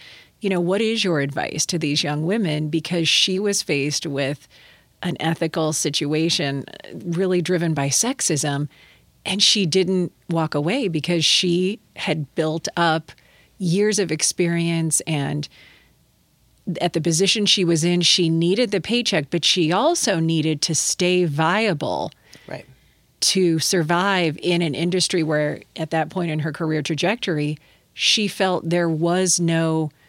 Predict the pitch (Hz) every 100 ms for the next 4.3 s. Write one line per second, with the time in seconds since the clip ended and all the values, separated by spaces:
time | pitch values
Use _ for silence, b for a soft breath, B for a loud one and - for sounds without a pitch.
0 | b - - 170 156 202 175 151 151 170
1 | 170 165 160 151 160 190 202 156 156 147
2 | 147 156 143 - 160 165 147 - 156 147
3 | 151 156 151 143 - - 233 294 160 151
4 | 156 190 165